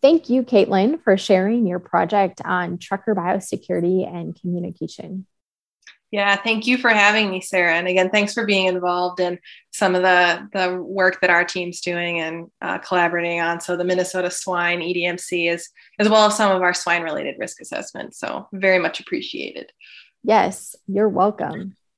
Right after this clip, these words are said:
Speaker 1: And I wanna thank all of our listeners who listen to the University of Minnesota Swine Extension podcast.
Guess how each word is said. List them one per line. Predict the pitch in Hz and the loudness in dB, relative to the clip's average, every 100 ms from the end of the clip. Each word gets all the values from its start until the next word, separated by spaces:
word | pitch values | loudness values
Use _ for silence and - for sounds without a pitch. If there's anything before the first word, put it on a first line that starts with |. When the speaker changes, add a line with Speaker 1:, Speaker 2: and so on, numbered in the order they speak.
| _ _ _ _ _ _ _ _ _ _ _ _ _ _ _ _ _ | _ _ _ _ _ _ _ _ _ _ _ _ _ _ _ _ _
Speaker 1:
And | 277 | 4
I | 302 | 6
wanna | 285 294 | 6 4
thank | 285 262 269 - | 6 4 4 2
all | 233 240 | 4 4
of | 247 - | 2 2
our | 220 | 0
listeners | 196 214 - 175 170 165 - - | 2 0 -2 -4 -4 -6 -8 -4
who | 185 | -2
listen | 185 190 190 190 180 | 0 -4 -2 -2 -2
to | 190 175 | -4 -6
the | 180 | -4
University | 175 170 180 - 180 175 | -4 -4 -6 -2 0 0
of | 185 | 0
Minnesota | 185 180 175 185 175 180 | -2 0 -2 0 2 2
Swine | 180 - 175 185 | 0 -4 -4 -4
Extension | - - 180 190 180 | -6 -4 -4 -2 -4
podcast. | 185 175 180 294 392 466 - | -2 -4 -2 0 0 -2 -16